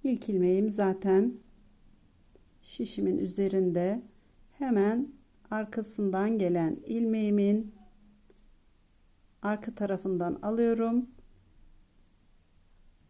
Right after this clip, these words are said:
ve bu noktadan doladığım ipimi aldım ve yine tekrar bir kez doluyorum.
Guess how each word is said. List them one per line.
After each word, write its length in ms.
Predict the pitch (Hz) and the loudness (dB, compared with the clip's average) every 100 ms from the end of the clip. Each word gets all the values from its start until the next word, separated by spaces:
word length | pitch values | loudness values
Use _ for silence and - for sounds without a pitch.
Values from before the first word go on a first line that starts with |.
| _ - | _ -6
ve 140 | 214 226 | -6 -2
bu 120 | 233 | -2
noktadan 800 | 196 190 - 170 170 175 208 - - - | -2 -4 -6 -4 -2 -2 -2 -4 -20 -12
doladığım 560 | 185 185 180 180 185 185 | -6 -4 -4 -2 -4 -4
ipimi 360 | - - 175 | -8 -8 -6
aldım 680 | 170 190 190 190 202 202 226 - - _ _ _ _ _ _ - - - _ - | -6 -6 -6 -4 -2 -2 -2 -8 -20 _ _ _ _ _ _ -20 -20 -20 _ -2
ve 60 | |
yine 520 | 247 247 233 214 247 311 - | 2 6 6 4 0 -4 -8
tekrar 500 | 247 220 - 202 208 | -6 -6 -4 -2 -2
bir 220 | 208 196 | -4 -6
kez 320 | 202 214 208 | -6 -6 -6
doluyorum. 500 | 180 175 165 160 - | -6 -4 -6 -8 -14